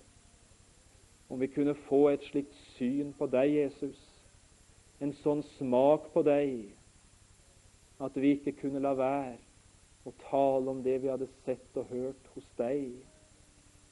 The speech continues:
La denne uka, Herre Jesus, få løfte fram ord om deg slik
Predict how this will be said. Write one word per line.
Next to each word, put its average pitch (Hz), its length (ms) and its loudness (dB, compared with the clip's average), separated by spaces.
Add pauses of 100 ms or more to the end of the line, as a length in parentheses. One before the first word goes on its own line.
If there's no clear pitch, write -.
(520)
La 131 160 4
denne 151 480 4
uka, 143 240 -2
Herre 147 240 2
Jesus, 139 480 -2
få 151 140 0
løfte 147 580 0
fram 139 320 -2 (320)
ord 139 460 -2
om 135 80 -6
deg 135 260 -2
slik 131 320 0